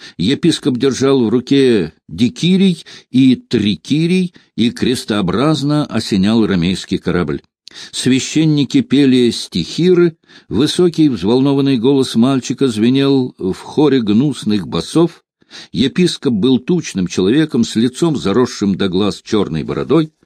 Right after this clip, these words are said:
и подиаконы, повязавшие себя крест-накрест арарями, казались в сравнении с ним пигмеями.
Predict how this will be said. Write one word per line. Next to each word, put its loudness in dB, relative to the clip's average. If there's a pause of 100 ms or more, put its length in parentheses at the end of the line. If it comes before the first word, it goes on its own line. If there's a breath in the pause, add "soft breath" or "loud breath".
(340 loud breath)
и 0
подиаконы, 0 (600 loud breath)
повязавшие 0
себя 0
крест-накрест -2
арарями, 0 (280 soft breath)
казались -2
в -16
сравнении -2
с -10
ним -2 (400)
пигмеями. -4